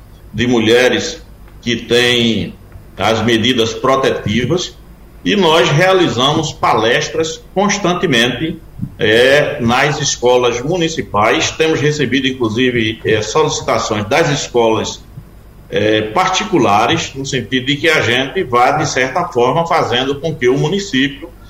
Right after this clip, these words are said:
vá preparando essa juventude para que ela não possa, como falou aí o nosso amigo delegado Pablo, é, enveredar ou pelo vício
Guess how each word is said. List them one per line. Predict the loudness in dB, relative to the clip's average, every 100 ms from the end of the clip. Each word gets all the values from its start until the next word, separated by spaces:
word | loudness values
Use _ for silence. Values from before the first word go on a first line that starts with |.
| -20 -8
vá | 0 2 2
preparando | 0 0 2 2 2 0 2
essa | 0 0 -2
juventude | -2 -2 -2 -4 -6 -6
para | -4 -2 -2
que | 0
ela | 0 0
não | 0 0
possa, | 0 0 0
como | -4 -4 -2
falou | 0 2 4
aí | 4 2
o | 0
nosso | 0 0 -2
amigo | -2 -2 0
delegado | 0 0 0 -2 -2 -4 -4
Pablo, | 0 0 0 -4 -8 -20 -18 -4
é, | 0 2
enveredar | 2 2 4 4 4 4 2 0 -8 -18 -2
ou | 2 4 4
pelo | 2 2 2
vício | 0 0 -4 -6 -8